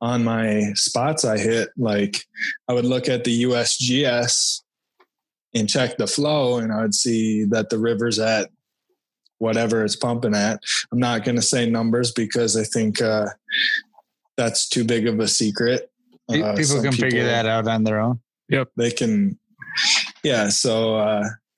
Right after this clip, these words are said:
Speaker 1: just figure out what the river's flowing at. Like, I, I knew just from experience, like, hitting the river over a certain number,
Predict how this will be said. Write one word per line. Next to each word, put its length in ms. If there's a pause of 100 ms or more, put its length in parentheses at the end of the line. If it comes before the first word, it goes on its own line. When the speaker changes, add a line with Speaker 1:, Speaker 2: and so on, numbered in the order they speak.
(1120)
Speaker 1:
just 160
figure 280
out 200
what 160
the 140
river's 380
flowing 380
at. 260
Like, 340 (880)
I, 400 (180)
I 200
knew 640 (320)
just 380
from 260
experience, 1300 (260)
like, 160
hitting 400
the 240
river 460 (120)
over 580
a 120
certain 480
number, 540